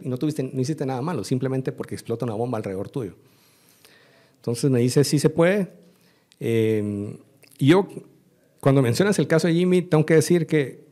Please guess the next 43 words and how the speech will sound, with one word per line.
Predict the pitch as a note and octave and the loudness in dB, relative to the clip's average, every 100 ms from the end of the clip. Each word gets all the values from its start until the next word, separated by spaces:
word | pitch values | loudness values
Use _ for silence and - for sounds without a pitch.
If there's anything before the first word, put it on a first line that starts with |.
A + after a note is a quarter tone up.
| _ | _
yo | C3 D3 | -4 -2
sé | D3+ | 0
que | D3+ | 0
esto | D#3 | 0
es | D#3 | -2
un, | D#3 D3 C3+ - - | -2 -2 -4 -6 -8
a | A2+ | -4
veces | B2 C#3+ D3 | -2 -2 -2
un | C3+ | 0
poco | D3 C#3 | 0 0
controversial | C3+ A#2+ G#2 G2 C#3+ D#3 D#3 | 0 0 -4 0 2 2 0
por | - B2+ A#2 - | -4 -4 -4 -4
la | A#2 | -2
narrativa | A#2+ A#2 G#2+ D#3 E3 | 0 -2 -2 0 2
de | C#3 | 0
cómo | - C3+ C#3 | 2 4 2
se | C3+ | 2
ha | C3+ | 0
contado | - A#2+ C3 B2+ | 0 0 0 -2
la | |
historia | G#2 - C3 C3+ A#2+ | -4 -2 -2 0 0
de | A2+ | -2
ese | A#2+ | -2
gobierno, | B2+ G#2 C3 B2+ G2 G#2+ - - - - - | -4 -2 -2 -2 -6 -12 -20 -20 -20 -20 -6
pero | A2+ | -2
hay | A2+ | 0
muchos | A#2+ C#3+ C#3+ C3 | 2 4 2 -2
paralelos, | - G#2 G2+ E2+ - - - | -4 -6 -8 -12 -16 -16 -6
hay | A2 | -2
muchísimos | A2 A2+ B2 - B2 A#2+ | -2 -2 -4 -4 -6 -8
paralelos. | G#2+ G#2+ A#2+ B2+ - _ - - _ - | -10 -8 -10 -12 -18 _ -20 -20 _ -4
Yo | A2+ | -2
he | |
platicado | A#2+ - G#2 G#2+ A#2+ | -2 -4 -4 0 0
con | A#2 | 0
algunos | G2 G#2 A#2 A#2 - | -2 -2 -2 -2 -6
ele-, | G2 D#3+ | -10 -10
miembros | A#2+ A#2 B2 B2 | -6 -4 -2 -2
del | G#2+ | -4
partido | - - A#2+ A#2+ | -6 -6 -6 -6
Semilla, | A2 C#3+ F3+ - B2+ | -4 -4 -4 -8 -14
los | G2+ | -12
pocos, | - C3+ - E3+ - | -4 -4 -4 -8 -10